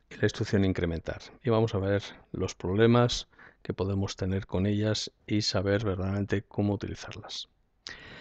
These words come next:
Bien, vamos a, por ejemplo, utilizar la instrucción move. Vamos con un contacto de una entrada física cero punto cero.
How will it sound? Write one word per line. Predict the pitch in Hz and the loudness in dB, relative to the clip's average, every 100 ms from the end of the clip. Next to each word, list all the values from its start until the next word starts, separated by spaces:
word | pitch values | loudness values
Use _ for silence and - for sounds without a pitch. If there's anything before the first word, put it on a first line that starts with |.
| - - | -18 0
Bien, | - 117 | 4 6
vamos | 113 110 | 6 2
a, | |
por | 101 98 | 0 0
ejemplo, | 98 101 101 98 98 95 92 | 0 0 2 2 4 2 0
utilizar | 95 95 95 92 | 0 -2 0 -2
la | |
instrucción | 95 - - 101 | -2 -4 -2 0
move. | 101 117 123 | 4 4 4
Vamos | 98 95 90 - - _ _ | 2 -2 -4 -6 -10 _ _
con | - 98 | -4 0
un | 101 | 0
contacto | 104 98 95 - - 95 | 0 0 0 -2 -2 -2
de | 95 92 | 0 0
una | 92 95 | 0 0
entrada | 95 92 92 | 0 0 0
física | - 98 104 85 | -2 -4 -4 -4
cero | - 95 | -2 -2
punto | 98 95 95 | -2 -2 0
cero. | - 104 | 0 0